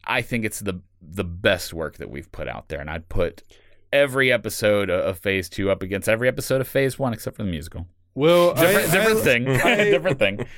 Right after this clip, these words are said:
Speaker 1: But yeah.
Speaker 2: uh, yeah, just looking, like, when, before we went on hiatus last time, episode seventy-five, I was like, uh, like, that was like, "Oh my God, this episode is so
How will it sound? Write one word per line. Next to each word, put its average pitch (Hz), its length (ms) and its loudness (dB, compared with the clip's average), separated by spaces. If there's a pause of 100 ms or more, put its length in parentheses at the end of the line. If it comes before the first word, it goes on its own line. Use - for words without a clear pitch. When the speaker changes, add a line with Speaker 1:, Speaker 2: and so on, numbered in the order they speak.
(220)
Speaker 1:
But 147 140 2
yeah. 85 240 0 (400)
Speaker 2:
uh, 208 120 -18 (100)
yeah, 143 420 2
just 151 240 -4
looking, 151 540 -2
like, 110 440 -4 (180)
when, 131 360 -4
before 131 400 0
we 127 80 4
went 123 160 -2
on 110 260 -8 (200)
hiatus 113 560 -6
last 104 240 -6
time, 101 240 -10
episode 101 380 -10
seventy-five, 101 880 -12 (800)
I 131 100 -2
was 131 160 -2
like, 120 220 -4 (160)
uh, 160 280 -18 (140)
like, 143 260 2
that 127 180 -2
was 117 160 -8
like, 107 240 -8
"Oh 135 140 -4
my 113 160 -6
God, 107 340 -4
this 113 200 -8
episode 113 440 -6
is 101 140 -8
so 117 640 -4